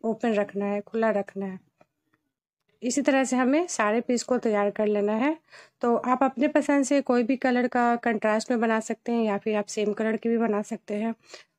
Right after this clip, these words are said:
तो इस तरह से मैं ये दो कलर की बना रही हूँ, एक ग्रीन की और एक येलो की कंट्रास्ट में। तो इस तरह से हमें तीन तरफ से सिलाई लगा के तैयार कर लेना है सारे पीसों को। और देखिए इस तरह से मशीन पे हम सिलाई लगाएंगे। तो सारे पिन्स को पहले हटा लेते हैं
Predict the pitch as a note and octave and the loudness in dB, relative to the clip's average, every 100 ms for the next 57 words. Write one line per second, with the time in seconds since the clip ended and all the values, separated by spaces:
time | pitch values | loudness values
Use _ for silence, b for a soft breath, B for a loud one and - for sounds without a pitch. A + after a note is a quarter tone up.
0 | - A#3 A#3+ A#3+ B3+ B3 A#3+ B3 A#3+ G#3+ | -2 0 2 2 0 0 2 2 2 2
1 | B3 C4+ B3 A#3+ A3+ A3 G#3 G3+ G#3 A#3+ | 0 2 0 0 0 0 2 2 2 2
2 | D4+ A#3 G#3+ A3 G#3+ F#3+ G#3+ A3 A3+ - | 2 2 0 -2 -2 0 0 0 0 -2
3 | B3 A#3+ G3+ F#3+ G#3 G#3 A3 G3+ A3 A3+ | -2 -2 -2 -2 -2 0 0 0 0 -2
4 | C4 E4 _ - G#3+ G3+ G3+ G3+ B3 D4+ | -4 -4 _ -8 -6 -2 -4 -2 -4 -4
5 | - B B _ - A3+ B3 A#3+ B3 B3 | -8 B B _ -6 -2 -2 0 0 0
6 | - B3 B3+ B3 A#3+ - C4 B3+ A3 G#3+ | 0 0 2 0 -2 -2 -2 0 2 2
7 | A3 A3 A#3 A3 G#3+ G3+ G3+ A3 G#3+ A3 | 0 -2 -2 -2 0 0 0 0 0 0
8 | A#3 G#3 G3 G#3 A3 G#3+ A#3 - D#4 - | 0 0 -2 0 -2 -2 -4 -2 -4 -4
9 | B B B B B - G#3+ A#3 - B3+ | B B B B B -4 0 0 2 0
10 | B3 C4 B3+ C4 B3 B3+ B3+ B3+ B3 B3+ | 2 2 2 2 2 2 2 2 2 2
11 | B3 G#3+ G#3 A3+ G#3+ G3 G3+ A#3+ D#4+ - | 2 2 2 2 2 2 2 0 -2 -4
12 | A#3 A3 A#3 A#3+ B3 B3 A#3 A#3 A#3 A3+ | -2 -2 2 0 0 -2 0 2 2 0
13 | G3+ G#3 G#3+ A#3 A#3 C4+ | 0 0 -2 -2 -2 -4